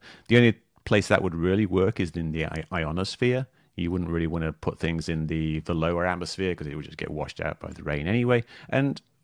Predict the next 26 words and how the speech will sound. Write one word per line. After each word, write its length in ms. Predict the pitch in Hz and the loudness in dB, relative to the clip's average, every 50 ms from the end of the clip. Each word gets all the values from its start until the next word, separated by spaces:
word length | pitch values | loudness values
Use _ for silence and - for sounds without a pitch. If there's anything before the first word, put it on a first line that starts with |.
| _ - | _ -8
it 80 | - 117 147 | -8 -4 -4
wouldn't 200 | 170 165 - - | -4 -4 -4 -2
really 140 | 165 165 | -2 -2
do 200 | 107 - - 107 | 0 0 0 0
anything. 300 | 151 180 117 - - - | 2 0 -2 -4 -6 -6
It 80 | 80 80 | -6 -6
would 140 | - - - | -6 -6 -2
probably 300 | - 98 117 170 131 101 | 0 0 0 2 0 -2
block 440 | - - 85 82 87 - - - - | -2 -2 -2 2 2 0 0 -2 -12
things 500 | - - - - - - - - - - _ - | -10 -8 -8 -8 -10 -12 -14 -16 -16 -18 _ -12
more 160 | - - - - | -8 -8 -6 -6
than 120 | 58 58 | -6 -8
anything. 320 | 58 - - - - - - - - | -8 -10 -8 -10 -10 -12 -12 -14 -10
You 140 | - 92 95 | -8 -6 -4
know, 80 | 95 | -2
what 100 | 117 113 | 0 0
you'd 180 | 101 90 - - | 0 -2 -4 0
probably 220 | - 110 92 92 | 0 0 2 2
want 260 | 85 90 87 82 - | -2 0 -2 -2 -4
is 80 | 82 - | -6 -6
some 180 | - 95 92 78 | -4 -4 -4 -4
kind 140 | 85 82 | -6 -6
of 100 | 80 76 | -6 -6
reflective 500 | 80 78 - 90 85 - - - 95 85 | -8 -8 -4 -2 -2 -2 -2 -4 -6 -2
layer. 280 | 98 98 98 95 95 - - - - - - - | 0 2 2 2 2 0 -6 -16 -20 -16 -6 -4
But, 160 | - 95 - | -4 -4 -4